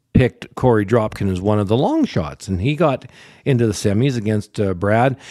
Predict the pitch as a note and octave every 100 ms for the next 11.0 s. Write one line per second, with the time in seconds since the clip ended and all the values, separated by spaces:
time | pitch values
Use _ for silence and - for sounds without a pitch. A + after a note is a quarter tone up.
0 | - - - - - C3+ - B2+ F3 G#3
1 | F3+ C#3+ C3+ - G#2+ - D3 E3+ E3 -
2 | C3+ B2+ B2+ - - - B2 G#2+ G#2 _
3 | - A#2+ G#2 G2+ F#2 G#2 G#2+ A2+ F#2+ A2+
4 | A2+ - G2 F#2+ G2 G#2 G2 - _ -
5 | - A#2+ A#2+ G2 F2 - C3+ - A2 G2+
6 | G2+ G2 F2+ - A2 G2+ G#2 G2 F#2+ F#2+
7 | F#2 F#2 F2 - A#2+ A2+ - G#2+ G2+ F#2+
8 | E2+ G2+ A#2 G2+ G#2 _ - - - -
9 | - F#2+ - - C#3+ - A#2+ G#2+ G2 G2+
10 | - G2 G#2 G#2+ G#2+ G#2 G#2+ - G#2 F#2+